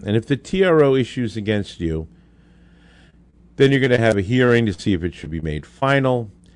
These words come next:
where all kinds of restraints can be placed against you. And the kicker is, of course, from the beginning of the T R O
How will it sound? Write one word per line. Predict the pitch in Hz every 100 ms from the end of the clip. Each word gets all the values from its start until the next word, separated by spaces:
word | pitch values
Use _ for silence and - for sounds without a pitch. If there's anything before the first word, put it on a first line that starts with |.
| _ _ _ _
where | 90 87
all | 82
kinds | 80 87 78 71
of |
restraints | 73 76 - 90 90 -
can | 87
be | 78
placed | 76 80 76 -
against | 80 127 143 - -
you. | 131 127
And | 101 92 87
the | 80
kicker | - 131 - 113
is, | 107 85
of | 80
course, | - 104 101 95
from | - 82
the | 78
beginning | 85 87 127 123
of | 113 90
the |
T | 90 - 127
R | 123 110
O | 107 104